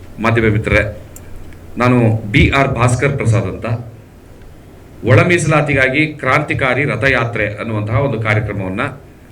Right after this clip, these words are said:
ಕರ್ನಾಟಕ ರಾಜ್ಯದ ಎಲ್ಲ ಜಿಲ್ಲೆಗಳು, ಇದು ಪ್ರಾರಂಭವಾಗಿದ್ದು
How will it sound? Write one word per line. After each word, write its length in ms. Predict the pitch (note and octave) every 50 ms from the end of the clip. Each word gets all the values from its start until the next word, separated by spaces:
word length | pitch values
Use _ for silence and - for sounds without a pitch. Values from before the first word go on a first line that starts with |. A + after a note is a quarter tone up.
| - - - - - - - - - - -
ಕರ್ನಾಟಕ 440 | - C3+ - - F3 F3 F3 E3+ D#3
ರಾಜ್ಯದ 640 | D3+ C#3+ C#3+ C#3+ C3+ C3 C3+ C#3+ D3 D#3 D#3+ - - - - - - - - - A2
ಎಲ್ಲ 300 | A2+ B2+ D#3+ F3+ F3 E3+
ಜಿಲ್ಲೆಗಳು, 460 | D3+ C#3 A2+ A2 G#2+ A2 - - -
ಇದು 200 | - A#2+ C#3 D3+
ಪ್ರಾರಂಭವಾಗಿದ್ದು 1120 | D3 C3 B2+ C3 D3 E3+ D#3+ D#3 D3+ D3 C#3+ B2+ B2+ B2 C3+ D#3 E3+ - - - - -